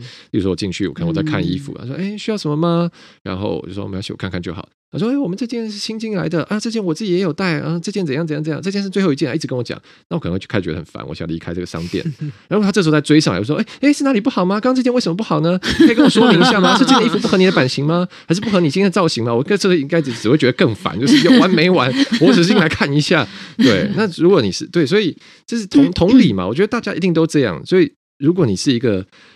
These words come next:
Speaker 1: 很自然让别人观察你，呃，就是展现你的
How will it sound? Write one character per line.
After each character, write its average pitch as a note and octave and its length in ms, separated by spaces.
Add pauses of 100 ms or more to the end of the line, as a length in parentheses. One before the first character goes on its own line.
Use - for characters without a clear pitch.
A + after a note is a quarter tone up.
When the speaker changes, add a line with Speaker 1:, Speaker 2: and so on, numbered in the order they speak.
(140)
Speaker 1:
很 F#2+ 260
自 G#3 320
然 E2+ 220
让 B2 180
别 F#2 160
人 F2 300 (240)
观 E3 180
察 F#2 240
你， F#2 220
呃， F#2+ 80
就 A#2+ 120
是 B2 240 (280)
展 F#2 180
现 G3 180
你 F#2+ 120
的 E2 320